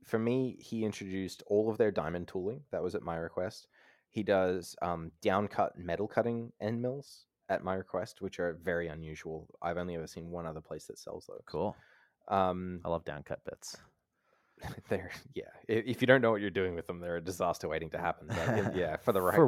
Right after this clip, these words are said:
Speaker 1: for the
Speaker 2: wood,
Speaker 1: right
Speaker 2: it,
Speaker 1: thing.
Speaker 2: it's not maybe
Speaker 1: Right.
Speaker 2: so risky. <laughs>
Speaker 1: Right. Um, and yeah, like, all of the custom tooling that he's made f-, that I u-, do for my, uh,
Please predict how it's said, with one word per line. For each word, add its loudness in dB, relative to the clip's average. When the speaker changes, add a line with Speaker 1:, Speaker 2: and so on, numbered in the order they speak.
Speaker 1:
for 8
the 12
Speaker 2:
wood, -
Speaker 1:
right 8
Speaker 2:
it, 4
Speaker 1:
thing. 0
Speaker 2:
it's -8
not -4
maybe -2
Speaker 1:
Right. -6
Speaker 2:
so -4
risky. -4
<laughs> -2
Speaker 1:
Right. -6
Um, 8
and 4
yeah, 8
like, 6
all 0
of -4
the 2
custom -2
tooling -2
that -4
he's -8
made -4
f-, -20
that 2
I 4
u-, -6
do -4
for -10
my, -4
uh, -4